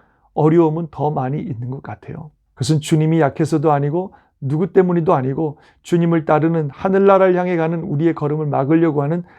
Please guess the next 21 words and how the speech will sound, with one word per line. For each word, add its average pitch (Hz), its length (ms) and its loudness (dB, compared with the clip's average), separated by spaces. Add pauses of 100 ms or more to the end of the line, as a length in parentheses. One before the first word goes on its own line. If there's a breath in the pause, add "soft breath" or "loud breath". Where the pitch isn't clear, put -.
(140 soft breath)
사탄의 151 420 -4
세력 185 320 -4
때문에 131 340 -2
그런 151 280 -4
것입니다. - 600 -8 (240)
그러므로 175 320 4
우리가 170 200 4
주님을 165 380 -4
따르는 156 360 -2
신앙의 156 460 -4
삶에 151 480 -2 (320 soft breath)
어려움이 170 380 4
있다고 151 340 -2
하는 151 160 -2
사실을 143 800 -4
우리가 147 340 -2
기억하고 165 680 -4 (260 soft breath)
그런 185 260 0
어려움 175 460 2
당할 143 340 -2
때 165 260 -2